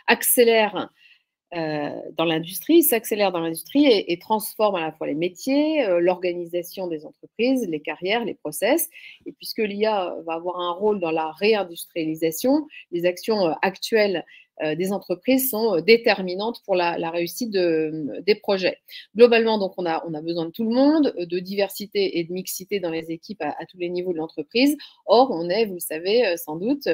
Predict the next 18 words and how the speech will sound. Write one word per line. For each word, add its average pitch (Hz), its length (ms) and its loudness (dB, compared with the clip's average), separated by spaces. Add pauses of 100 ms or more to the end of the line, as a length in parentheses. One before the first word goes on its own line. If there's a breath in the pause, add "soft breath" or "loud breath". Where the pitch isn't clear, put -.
(360 loud breath)
euh, 175 100 2
face 220 260 0
à 190 60 -4
un, 156 360 -4
à 165 80 -6
un 160 100 -4
double 226 360 -2
phénomène, 175 480 -2
à 202 60 -2
la 165 120 -2
fois 185 160 -4
une 160 120 -6
faible 208 400 -2
présence 180 560 -6
des 156 180 -8
femmes 185 240 -6
dans 160 80 -4
l'industrie 156 500 -2